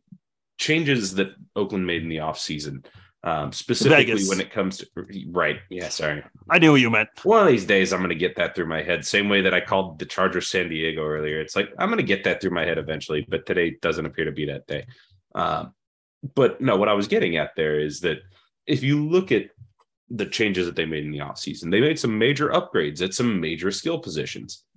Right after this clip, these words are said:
Speaker 1: Emphasis there on skill positions.
Speaker 2: Yeah.
Speaker 1: Where did they not make as many, uh, improvements? Their offensive line that was kinda crap before,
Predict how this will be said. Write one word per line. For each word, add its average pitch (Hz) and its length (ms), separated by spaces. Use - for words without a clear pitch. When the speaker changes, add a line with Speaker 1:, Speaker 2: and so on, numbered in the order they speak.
Speaker 1:
Emphasis 113 540
there 80 300
on 87 220
skill 254 280
positions. - 680
Speaker 2:
Yeah. 107 220
Speaker 1:
Where 101 240
did 185 120
they 190 120
not 87 520
make 151 260
as 151 140
many, 160 460
uh, 131 260
improvements? 185 840
Their 120 280
offensive 135 520
line 143 280
that 95 140
was 101 380
kinda 82 360
crap - 440
before, 170 460